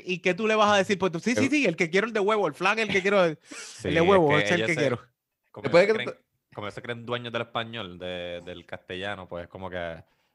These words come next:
Speaker 2: no le hablas el castellano de ellos, es como si, como si le estuviese hablando chino.
Speaker 1: Eh, sí, sí.
Speaker 3: Ah, es como un asalto legal.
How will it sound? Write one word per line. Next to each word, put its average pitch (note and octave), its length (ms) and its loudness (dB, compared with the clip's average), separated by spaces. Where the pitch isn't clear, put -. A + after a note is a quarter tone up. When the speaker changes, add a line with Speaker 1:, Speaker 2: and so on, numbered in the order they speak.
Speaker 2:
no G2 100 -6
le G2 80 2
hablas A2 220 2
el A2+ 80 -4
castellano A2+ 500 -2
de A2+ 100 -2
ellos, A2+ 120 -2
es G2+ 100 -6
como G#2 160 -12
si, G#2 80 -14
como F#2+ 160 -18
si F#2+ 60 -12
le F#2 40 -10
estuviese F2+ 260 -12
hablando G2 280 -6
chino. E2+ 340 -8
Speaker 1:
Eh, A2+ 160 -16
sí, G2 180 -12
sí. D2 120 -20
Speaker 3:
Ah, F2 760 -10
es G2+ 120 -4
como D3+ 200 2
un C3 140 2
asalto C3+ 600 2
legal. A#2 440 0